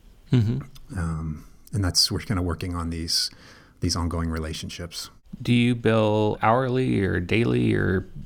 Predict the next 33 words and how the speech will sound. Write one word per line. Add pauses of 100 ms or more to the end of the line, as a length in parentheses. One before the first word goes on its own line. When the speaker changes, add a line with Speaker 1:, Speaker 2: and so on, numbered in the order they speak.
(160)
Speaker 1:
h-,
how's
your,
um,
you
know,
sort
of
the
non-project
billing
go? (100)
Speaker 2:
We (160)
bill
hourly. (520)
Um,
if (520)
we
get,
there,
there
are
kind
of
two, (220)
two
general (100)
categories
right
now. (340)
We
have
Speaker 1:
Mm-hmm.